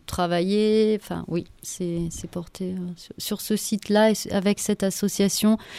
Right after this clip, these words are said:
qui est par ailleurs, euh, bah, dans la communication bienveillante, dans proposer, euh, beaucoup sur l'éducation positive avec les enfants. Voilà, c'est le même chemin.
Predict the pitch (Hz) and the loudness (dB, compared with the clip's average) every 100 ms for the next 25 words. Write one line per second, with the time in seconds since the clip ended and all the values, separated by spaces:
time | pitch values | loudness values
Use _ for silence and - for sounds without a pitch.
0 | - - - - 202 190 208 220 202 180 | -14 -14 -14 0 6 12 12 12 10 10
1 | 185 180 190 214 214 190 180 175 165 160 | 8 8 10 10 8 8 8 6 6 4
2 | 151 139 160 175 175 180 180 - 190 185 | 4 2 4 6 8 8 8 8 8 8
3 | 175 175 170 190 185 180 170 175 170 185 | 6 2 2 2 4 2 2 2 4 6
4 | 208 214 214 214 180 180 170 175 185 180 | 6 6 6 4 4 2 2 2 0 4
5 | 190 180 185 196 185 175 139 165 214 233 | 4 4 6 8 8 6 4 4 2 4
6 | 247 233 214 185 196 - 202 - 208 208 | 4 6 6 4 2 2 2 4 4 6
7 | 208 202 214 202 190 - - 196 190 180 | 6 4 6 6 4 -2 0 2 4 2
8 | 180 - 175 185 - 180 185 185 170 160 | 2 0 2 2 2 4 6 6 4 0
9 | - - - - 170 175 175 175 175 - | -2 -12 -18 -4 0 2 4 6 4 4
10 | 175 156 | 2 2